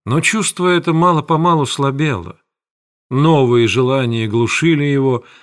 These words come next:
хотя, упорствуя, оно пробивалось и сквозь них наружу. Ибо еще ли он не терял надежды? Какое-то смутное предчувствие манило его,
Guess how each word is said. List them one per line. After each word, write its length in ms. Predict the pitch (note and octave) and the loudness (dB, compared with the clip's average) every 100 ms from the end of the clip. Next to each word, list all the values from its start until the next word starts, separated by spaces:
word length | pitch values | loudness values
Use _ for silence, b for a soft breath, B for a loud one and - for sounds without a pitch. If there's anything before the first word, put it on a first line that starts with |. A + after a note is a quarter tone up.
| B B _ _ _ | B B _ _ _
хотя, 280 | C3+ G3 G3+ | -2 2 2
упорствуя, 1000 | F#3+ C#3 G3+ G#3+ - - F3+ F#3 F#3 F3+ - | 2 -2 -2 -2 -4 -2 2 2 0 -4 -6
оно 340 | D3 D3+ F#3 | 0 2 2
пробивалось 840 | F3 F3+ E3 D#3 D#3+ E3 D#3+ - | 0 0 2 4 4 4 0 -2
и 60 | D#3+ | -6
сквозь 460 | - - D#3 C#3 D3+ | -6 -4 -2 -2 0
них 320 | C3+ C#3+ - | 0 -2 -2
наружу. 600 | D#3 D3+ B2 F2+ E2+ - _ _ _ _ _ _ _ | -4 -2 -4 -6 -12 -20 _ _ _ _ _ _ _
Ибо 220 | C3 B2+ | -2 2
еще 380 | C3 A#2+ - C3+ | 2 2 2 2
ли 100 | C3 | 2
он 220 | C3 C#3 | 2 2
не 120 | C3 B2+ | -2 -2
терял 320 | D#3 E3 B2 | -2 -2 -2
надежды? 600 | A2 B2 D3 F2 D#2+ - _ b b b b b _ | -4 -4 -4 -6 -12 -20 _ b b b b b _
Какое-то 400 | - A#2+ D3 D#3+ | -6 0 0 0
смутное 640 | - D#3 F3 E3 D3+ C#3+ | 2 4 4 2 0 0
предчувствие 960 | B2+ D#3 C#3+ - - F3 - B2+ C3 B2+ | 0 -2 -2 -2 0 0 0 -4 -2 0
манило 520 | B2+ B2+ D#3 E3+ G#2 | 0 0 -2 -2 -4
его, 380 | F#2+ F#2 G2+ | -6 -8 -14